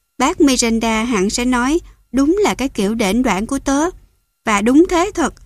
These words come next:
nhưng tớ gọi là chú Aladdin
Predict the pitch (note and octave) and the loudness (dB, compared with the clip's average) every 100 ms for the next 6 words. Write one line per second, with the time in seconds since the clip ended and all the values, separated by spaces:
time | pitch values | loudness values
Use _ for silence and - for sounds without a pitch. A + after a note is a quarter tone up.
0 | _ _ _ - B3 A#3+ A#3+ D#4+ E4 G3+ | _ _ _ 0 2 2 0 0 0 0
1 | F3 G3+ F3+ F3+ - D4 - C4+ C4 C4 | -2 -2 -2 -4 -4 -4 -2 0 0 2
2 | C4+ | 2